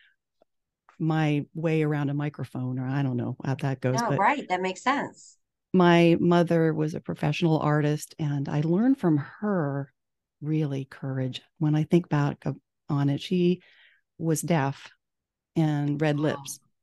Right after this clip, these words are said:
Speaker 1: She had some sense of hearing. Uh, it just started to deteriorate, uh, over the years, but she couldn't have,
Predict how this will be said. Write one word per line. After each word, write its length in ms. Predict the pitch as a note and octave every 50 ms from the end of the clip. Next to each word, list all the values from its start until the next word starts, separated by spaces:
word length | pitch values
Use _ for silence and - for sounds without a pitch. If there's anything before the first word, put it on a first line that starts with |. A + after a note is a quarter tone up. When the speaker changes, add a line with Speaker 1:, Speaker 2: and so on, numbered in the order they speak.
| _ _ _ _ _ _ _ _ _ _ _ _ _ _ _
Speaker 1:
She 180 | - A3+ A#3+
had 280 | C4 D#4 D#4 D#4+ E4+ -
some 380 | - - - - F3+ E3+ E3+ E3
sense 280 | - C#3+ C#3 C3 -
of 100 | - C3
hearing. 500 | D#3 D3 C3+ - D2+ D#2 - - - - - _ _ _ -
Uh, 220 | - D3 - - - D#3+ F3+ -
it 140 | E3+ F3
just 200 | - F3 E3 - -
started 380 | - - D#3+ D#3 D3 D3+ C#3
to 80 | C#3 C#3
deteriorate, 680 | C3 - - - D#3 D3+ D3 C#3+ C#3 C#3 C3+ C3 - - _ _ _ - _ _ _ _ _ _ _
uh, 100 | - - - _
over 260 | - E3+ D#3 E3 D#3+
the 100 | C#3+ D#3
years, 420 | D3 D3 D#3 D#3 D3 C#3 C#3 C3+ -
but 240 | - D#3 D3 - - _ _ - - - - _ _ _ _ _ _ _ _ _ _ _ _ _ _ _ _ _
she 160 | - - A3
couldn't 260 | G#3 - D4 C4+ C4 A#3+
have, 460 | A3+ G#3+ G#3+ G#3 G3 G3 F#3+ G3